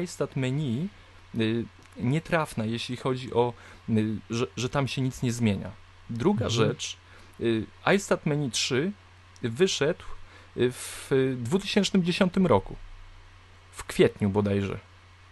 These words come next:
Speaker 1: Y,
Speaker 2: Mhm.
Speaker 1: to jest, y, bardzo duży obszar czasu, w którym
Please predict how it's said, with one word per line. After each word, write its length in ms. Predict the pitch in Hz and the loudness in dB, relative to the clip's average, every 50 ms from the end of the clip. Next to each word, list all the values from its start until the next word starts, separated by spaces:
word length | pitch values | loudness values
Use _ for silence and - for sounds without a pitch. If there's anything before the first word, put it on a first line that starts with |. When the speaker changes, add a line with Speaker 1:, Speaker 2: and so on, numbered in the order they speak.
| - - - - - - - - - - - - - - - - - | -20 -20 -20 -20 -20 -20 -20 -20 -20 -20 -20 -20 -20 -20 -20 -10 -2
Speaker 1:
Y, 40 | - | 0
Speaker 2:
Mhm. 440 | 107 107 110 90 92 104 101 101 104 | 2 2 2 0 0 -2 0 4 6
Speaker 1:
to 100 | 143 160 | 6 8
jest, 300 | 175 190 190 190 - - - - - | 8 6 4 2 -4 -10 -16 -10 -6
y, 120 | 135 147 127 113 - 143 - 101 - - - - - - - - - - - - | -6 -4 -4 -6 -6 -8 -8 -10 -14 -16 -20 -20 -20 -20 -20 -20 -20 -20 -10 -8
bardzo 420 | 117 127 170 - - 208 180 170 | -2 -2 0 0 0 2 0 0
duży 360 | 147 139 135 127 131 131 131 113 - - - - - - - - - - - - - - - - | 2 2 0 2 0 0 -2 -4 -8 -16 -20 -20 -20 -20 -20 -20 -20 -20 -20 -20 -20 -20 0 0
obszar 440 | 147 151 - - 143 131 123 - - | 0 2 2 0 0 0 0 0 -4
czasu, 400 | - 151 135 120 - - 139 139 | -2 -2 -2 -2 -2 -2 -4 -4
w 80 | - | -6
którym 320 | - - 143 131 135 135 | -4 -4 0 0 0 0